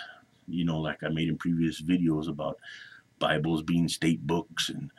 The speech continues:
this and that, you know. And it's just really pathetic. But please feel free to leave your thoughts in the comment section down below. I would really like to hear your opinions on this particular issue,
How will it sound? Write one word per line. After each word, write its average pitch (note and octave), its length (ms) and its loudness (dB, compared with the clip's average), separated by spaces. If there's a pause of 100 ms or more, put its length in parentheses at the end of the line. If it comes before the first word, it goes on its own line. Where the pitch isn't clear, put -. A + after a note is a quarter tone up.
(400)
this D#2+ 280 -2
and D2 160 -2
that, D2 260 -2
you C#2 100 -4
know. C#2 240 -6 (1080)
And A2 100 6
it's A2+ 160 2
just - 240 0
really D2 240 -2
pathetic. - 640 -12 (840)
But - 140 -4
please D#3+ 240 4
feel G#2 140 0
free G#2 240 2
to F#2 80 0
leave F#2+ 260 0
your D#2 380 0 (160)
thoughts - 340 -4
in D2+ 120 -6
the - 80 -4
comment D2+ 340 -4
section D2+ 300 -6
down D#2 200 -2
below. D2+ 320 0
I D#2 140 -2
would F2 280 -4
really G#2 220 2
like F2 200 2
to D#2 100 -14
hear F2+ 160 0
your E2 220 0
opinions D2 500 -4
on D2 100 -6
this D2 140 -8
particular C#2+ 500 -6
issue, - 360 -6